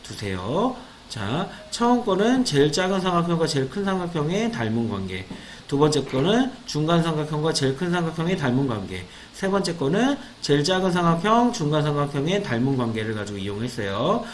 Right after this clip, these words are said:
자, 네 번째는 여러분 이미 알고 있는 거예요. 자, 밑변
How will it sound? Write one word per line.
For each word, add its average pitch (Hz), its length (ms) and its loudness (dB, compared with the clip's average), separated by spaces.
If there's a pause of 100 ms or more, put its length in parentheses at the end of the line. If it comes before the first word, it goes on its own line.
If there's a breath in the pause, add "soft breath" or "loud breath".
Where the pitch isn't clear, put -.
(120)
자, 143 140 -2
네 113 120 2
번째는 233 400 0
여러분 160 280 2
이미 185 160 2
알고 131 260 0
있는 240 180 2
거예요. 117 320 -4 (300 loud breath)
자, 117 320 -2 (320 loud breath)
밑변 208 880 2